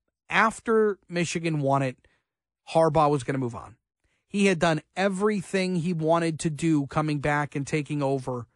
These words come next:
at his alma mater. You're not gonna see dynasties like Nick Saban anymore. Nothing really else to prove.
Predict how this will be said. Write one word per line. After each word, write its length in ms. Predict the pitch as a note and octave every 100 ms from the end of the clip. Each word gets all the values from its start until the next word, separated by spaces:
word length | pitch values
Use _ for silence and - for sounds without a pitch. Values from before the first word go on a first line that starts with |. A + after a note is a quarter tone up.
| _ _ -
at 140 | D#3
his 140 | C#3+ D3
alma 240 | C3+ B2+
mater. 360 | A2+ E2 - - _ _ _ _ _ _ _ -
You're 240 | D#3 E3+
not 180 | G3+ G#3+
gonna 160 | A3 G3
see 640 | - A3+ G3+ F3 E3 D3+ _ _ _ _
dynasties 680 | C#3+ E3 F3+ D#3 - D#3+ C#3
like 160 | D3+ C#3
Nick 160 | D3+
Saban 340 | - D#3 C#3 B2
anymore. 400 | A2 G#2 - _ _ _ -
Nothing 340 | E3+ G#3+ G3+
really 260 | G3+ G3+ G3
else 200 | F#3+ -
to 100 | D#3+
prove. 440 | - G3+ C3+ -